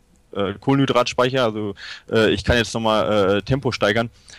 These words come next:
weil da kommen ja noch andere Ermüdungen dazu. Da kommt physische, äh, psychische Ermüdung, da kommt, äh, das, äh,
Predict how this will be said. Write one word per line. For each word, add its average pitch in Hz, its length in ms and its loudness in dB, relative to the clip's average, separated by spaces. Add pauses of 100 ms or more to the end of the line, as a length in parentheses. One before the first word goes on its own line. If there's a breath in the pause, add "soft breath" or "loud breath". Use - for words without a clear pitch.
weil 104 120 0
da 110 100 2
kommen 123 160 -2
ja 117 60 2
noch 110 120 -2
andere 113 260 -2
Ermüdungen 104 380 -4
dazu. 101 320 -8
Da 101 100 0
kommt 110 300 -8
physische, 123 580 -2
äh, 110 280 4
psychische 135 520 -2
Ermüdung, 120 500 0
da 110 120 2
kommt, 113 400 -2
äh, 107 180 0
das, 104 280 0
äh, 98 260 -2